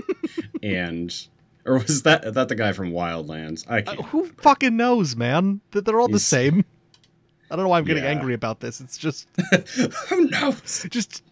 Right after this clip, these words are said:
Speaker 2: just to pretend like there's this Tom Clancy universe that we're all keeping up with. Oh my God, it's Ding Chavez. <laughs> I don't know who that is. I mean, I do know who Ding Chavez is, but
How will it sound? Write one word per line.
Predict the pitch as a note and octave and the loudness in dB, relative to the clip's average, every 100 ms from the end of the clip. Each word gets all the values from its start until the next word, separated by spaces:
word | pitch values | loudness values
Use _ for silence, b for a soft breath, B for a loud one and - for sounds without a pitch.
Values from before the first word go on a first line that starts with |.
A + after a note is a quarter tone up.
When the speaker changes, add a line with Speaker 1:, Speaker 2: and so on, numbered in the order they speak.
| - | -8
Speaker 2:
just | A3 - | -8 -6
to | G#3+ | -6
pretend | G#3+ - - F#3 F#3+ F3+ | -6 -8 -4 -2 -2 -2
like | D3 C#3 - b b b | -2 -2 -8 b b b
there's | D3 B2 | -2 0
this | D3 - | -2 -4
Tom | - D3 C#3+ B2 | -6 2 4 2
Clancy | - C#3 D#3+ - D#3 C#3 - | 2 2 2 -2 -4 -4 -8
universe | E3 C#3+ D#3 D3+ B2+ C3 | -2 4 4 6 4 2
that | D3 | -2
we're | C3 C3+ | 0 0
all | D#3 | 0
keeping | - F3+ D#3 C#3 | -2 -4 -2 -4
up | D#3 | -2
with. | D#3+ | -4
Oh | F3+ - A3 | -4 -2 0
my | A3 | 0
God, | B3+ C4+ C4 | -2 0 -2
it's | G3+ | -2
Ding | - C#4+ | -2 0
Chavez. | A#3+ B3+ A3+ A#3 A3+ G3 D#3+ D#3 - - _ _ _ _ _ | 0 0 2 2 2 0 -4 -6 -10 -12 _ _ _ _ _
<laughs> | - - F5 D#5 F#4+ C#3 - - - - - | -4 -4 -8 -6 -6 -6 -10 -12 -16 -14 -6
I | D#3+ | -2
don't | G#3 F#3+ | 0 0
know | C#3 B2 | -2 -2
who | A2 | -4
that | G#2+ G2+ | -6 -6
is. | G#2 A2 | -6 -6
I | C#3+ | -2
mean, | C#3 | 0
I | C3+ | 0
do | B2+ | 0
know | A#2+ G#2 | 0 -2
who | G#2 | -4
Ding | - G#2 | -4 -6
Chavez | - G2+ G2 G2 | -6 -6 -6 -8
is, | - A2 | -10 -14
but | - A2 | -10 -12